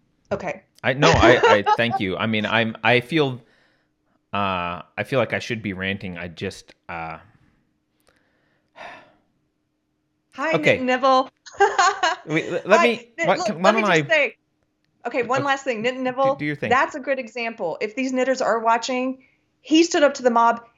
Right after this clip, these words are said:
Speaker 1: and he did. There are many different ways to stand up to the mob. You can ignore them. You can, you can tell
Speaker 2: Yeah.
Speaker 1: them to F off. You can just simply ignore them. There's not that many of them. It seems like a lot of them, but it's not. There's a huge silent majority wi-, willing to support you if you stand up. Just be who you know you are. Like,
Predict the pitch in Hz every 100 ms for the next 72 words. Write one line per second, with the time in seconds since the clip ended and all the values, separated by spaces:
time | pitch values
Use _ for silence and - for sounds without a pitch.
0 | - 240 294 339 - 311 311 330 392 330
1 | 311 302 247 269 277 262 254 214 208 208
2 | 185 190 180 143 147 _ - 254 302 277
3 | 220 240 349 302 196 135 - - _ _
4 | _ 202 269 359 254 233 269 285 262 269
5 | 254 240 - 240 277 285 - - - _
6 | _ - 285 480 392 311 - 403 403 403
7 | 349 415 359 233 - - 277 320 403 415
8 | 349 294 359 381 269 226 214 208 - 339
9 | 339 330 294 254 277 302 247 208 196 -
10 | 214 240 302 311 175 - - - - 247
11 | 240 247 - 311 339 262 - 269 294 269
12 | 226 240 247 254 226 220 226 202 240 262
13 | 269 254 214 226 - 233 - 196 170 -
14 | 170 180 - 208 208 208 202 131 226 240
15 | 208 294 330 320 294 285 269 330 302 294
16 | - 311 311 220 190 -